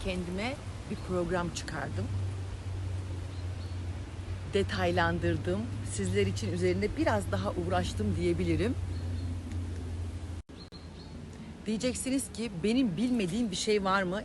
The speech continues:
Evet, siz birçok bilgiye hakimsiniz. Ama maalesef ki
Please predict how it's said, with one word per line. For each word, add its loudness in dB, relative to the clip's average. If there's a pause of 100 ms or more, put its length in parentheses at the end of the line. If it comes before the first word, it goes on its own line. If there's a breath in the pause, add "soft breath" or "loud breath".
(100)
Evet, 4 (160)
siz 0 (180)
birçok -2
bilgiye 0
hakimsiniz. -4 (500 loud breath)
Ama 2
maalesef 2
ki -4